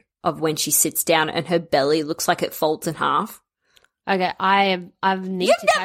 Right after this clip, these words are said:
Speaker 2: catch up on
Speaker 1: <gasps>
Speaker 2: this. What? I did
Speaker 1: You've
Speaker 2: not
Speaker 1: never
Speaker 2: ever
Speaker 1: seen
Speaker 2: hear of
Speaker 1: that?
Speaker 2: that. No,
Speaker 1: Our
Speaker 2: belly
Speaker 1: listeners, please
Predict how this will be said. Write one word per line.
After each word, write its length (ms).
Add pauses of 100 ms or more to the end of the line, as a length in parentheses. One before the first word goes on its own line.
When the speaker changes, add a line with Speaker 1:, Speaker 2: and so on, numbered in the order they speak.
Speaker 2:
catch 80
up 160
on 160
Speaker 1:
<gasps> 60
Speaker 2:
this. 240
What? 300 (100)
I 220
did 80
Speaker 1:
You've 100
Speaker 2:
not 60
Speaker 1:
never 180 (100)
Speaker 2:
ever 160
Speaker 1:
seen 120
Speaker 2:
hear 120
of 60
Speaker 1:
that? 100
Speaker 2:
that. 300 (300)
No, 240
Speaker 1:
Our 140
Speaker 2:
belly 120 (120)
Speaker 1:
listeners, 540
please 580